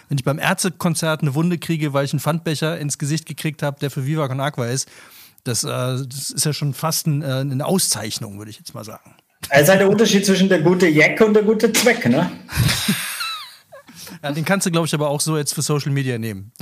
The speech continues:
Speaker 1: <laughs>
Speaker 2: Den kannst du so für Social Media auch nehmen. Bitte auch, äh,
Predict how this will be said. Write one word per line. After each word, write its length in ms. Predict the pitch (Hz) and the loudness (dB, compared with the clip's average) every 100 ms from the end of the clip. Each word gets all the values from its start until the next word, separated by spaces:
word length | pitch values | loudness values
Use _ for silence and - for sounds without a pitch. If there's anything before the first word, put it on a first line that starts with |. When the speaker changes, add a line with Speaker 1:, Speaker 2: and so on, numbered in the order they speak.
| - | -8
Speaker 1:
<laughs> 160 | 147 151 | -4 2
Speaker 2:
Den 160 | 170 | 4
kannst 260 | 180 202 196 | 4 4 4
du 40 | |
so 180 | 165 185 | 4 2
für 100 | 170 | 4
Social 300 | 160 156 147 | 2 2 2
Media 240 | 151 151 139 | 2 4 4
auch 160 | 131 | 2
nehmen. 240 | 123 117 117 | 0 -2 4
Bitte 180 | 214 | 4
auch, 440 | 208 254 254 - 185 | 6 6 4 0 4
äh, 160 | 185 | 4